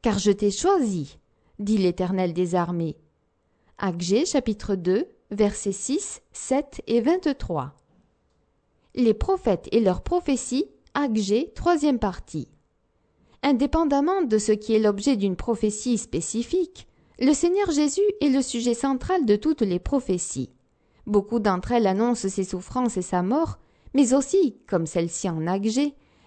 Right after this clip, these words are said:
le jour glorieux où il prendra sa juste place sur la terre,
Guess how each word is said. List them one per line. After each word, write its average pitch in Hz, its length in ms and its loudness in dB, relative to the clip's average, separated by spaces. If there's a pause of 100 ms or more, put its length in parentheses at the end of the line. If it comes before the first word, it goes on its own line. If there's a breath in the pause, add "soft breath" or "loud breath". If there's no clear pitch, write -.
le 277 140 4
jour 240 260 2
glorieux 247 580 2 (100)
où 269 140 0
il 226 160 2
prendra 247 400 -2
sa 185 200 -2
juste 226 360 -4
place - 400 2
sur 190 240 -4
la 170 160 -2
terre, 311 360 -2